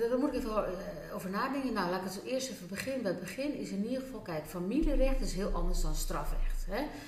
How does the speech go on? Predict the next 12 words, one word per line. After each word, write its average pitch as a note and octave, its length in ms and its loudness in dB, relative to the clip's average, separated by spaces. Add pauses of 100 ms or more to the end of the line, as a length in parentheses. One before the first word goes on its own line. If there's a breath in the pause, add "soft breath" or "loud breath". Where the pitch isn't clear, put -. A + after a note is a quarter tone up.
(140)
Je - 100 -14
cliënten G#3 540 0
zijn G#3 240 -4
anders. D3+ 260 -6
Familierecht F3 640 -4
zijn D#3 180 -8
particuliere F3+ 600 -4
of F3 100 -8
ondernemende F3 580 -2
mensen D#3+ 340 -2
die D#3+ 100 -12
gewoon... E3 320 -6